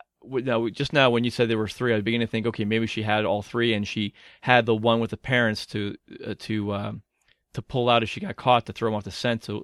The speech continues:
so she could maintain her real objective. Like, maybe there's still something out there, but I don't remember that now. I remember her only, always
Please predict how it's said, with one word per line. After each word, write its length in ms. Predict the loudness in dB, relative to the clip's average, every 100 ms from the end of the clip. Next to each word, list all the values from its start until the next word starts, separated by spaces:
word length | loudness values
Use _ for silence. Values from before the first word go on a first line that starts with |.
| -10
so 180 | -8 -8
she 160 | -8
could 180 | -8 -8
maintain 380 | -6 -6 -6 -6
her 100 | -6
real 180 | -4 -6
objective. 480 | -2 -2 -2 -4 -6
Like, 140 | -4
maybe 200 | -2 -2
there's 160 | -2 -6
still 160 | -6
something 240 | -6 -4 -2
out 180 | -2 -2
there, 160 | -6
but 160 | -6 -8 -12 -20 -2
I 80 | 2
don't 100 | 4
remember 300 | 4 4 4
that 120 | 2
now. 120 | 0
I 40 | 0
remember 240 | 0 2
her 60 | 2
only, 200 | 2 2
always 360 | 4 4 2